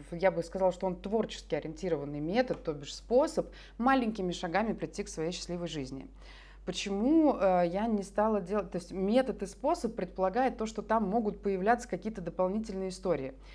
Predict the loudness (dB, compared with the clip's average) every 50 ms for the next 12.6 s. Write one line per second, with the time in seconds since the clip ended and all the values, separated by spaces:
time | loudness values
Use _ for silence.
0 | -20 -12 0 2 2 4 6 6 4 4 2 -4 -6 -6 -6 -6 -6 -6 -6 -8
1 | -8 -10 -12 -14 -4 0 0 0 2 0 -4 -6 -6 -6 -4 -2 0 2 4 4
2 | 6 6 4 2 2 0 0 2 4 6 6 6 4 2 -2 -4 -4 -4 -6 -6
3 | -6 -6 0 0 0 0 2 0 0 0 0 -2 -2 -6 -6 -6 -6 -4 -2 -2
4 | 2 4 4 4 4 2 0 -2 -2 -2 -2 -4 -4 -2 -2 -2 -2 -2 0 2
5 | 2 4 6 6 4 4 2 0 -2 -2 -2 -2 -2 -2 -2 -4 -6 -10 -16 -10
6 | -6 -4 -2 -2 -2 -4 0 2 2 2 2 0 -2 -6 -8 -6 -4 -4 -4 -4
7 | -2 -4 -4 -4 -6 -10 -16 -18 -18 -18 -8 -4 -2 0 0 0 -2 -2 0 0
8 | 0 0 0 -2 -4 -4 -4 -6 -8 -8 -8 -4 -4 -2 -2 -4 -4 -2 0 2
9 | 2 2 0 0 -2 -4 -4 -4 -6 -6 -6 -6 -6 -4 -2 0 0 0 -2 -2
10 | -2 -4 -4 -4 -4 -4 -4 -4 -2 -2 -2 -2 -2 -4 -4 -6 -10 -12 -12 -12
11 | -14 -6 -6 -6 -4 -2 -2 -2 -2 -2 -4 -4 -4 -6 -6 -6 -6 -8 -6 -8
12 | -8 -8 -6 -8 -8 -6 -8 -8 -8 -8 -8 -8